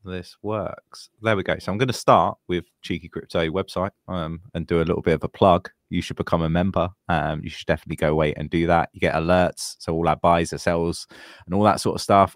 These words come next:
On-chain data, um, trade insight or trader insights, uh, education, and you can ask for technical analysis on request as well. So go check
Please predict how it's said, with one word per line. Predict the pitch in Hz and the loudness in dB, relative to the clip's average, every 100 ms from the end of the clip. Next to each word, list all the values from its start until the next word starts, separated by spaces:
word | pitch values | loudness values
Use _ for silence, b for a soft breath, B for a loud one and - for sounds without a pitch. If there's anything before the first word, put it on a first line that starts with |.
| - | -2
On-chain | 107 - 87 85 | 0 0 -2 -2
data, | 98 98 95 - 95 92 90 - | 0 0 -2 0 2 2 0 -2
um, | 78 71 64 65 | -4 -6 -8 -16
trade | - 101 92 92 - - | -2 -2 0 -4 -8 -8
insight | 92 90 - 98 98 | -6 -4 0 0 0
or | 69 | -6
trader | - - 82 73 | -10 -6 -6 -6
insights, | 76 80 80 85 85 - - B B B - | -8 -10 -8 -6 -6 -10 -18 B B B -8
uh, | 78 - | -6 -2
education, | 92 90 87 87 - 87 - _ _ 95 | -4 -2 -4 -2 -2 -4 -6 _ _ -2
and | 92 87 - | -2 -4 -8
you | 101 90 | -12 -10
can | 95 | -6
ask | 92 95 - | -6 -8 -6
for | 92 90 | -6 -6
technical | 95 92 - 92 | -8 -10 -8 -6
analysis | 95 95 - 95 - - | -6 -8 -10 -12 -12 -6
on | 101 95 | -6 -4
request | 92 87 98 - 90 | -8 -8 -12 -12 -16
as | - | -8
well. | 101 85 | -8 -8
So | - | -8
go | 85 | -6
check | 85 - | -6 -8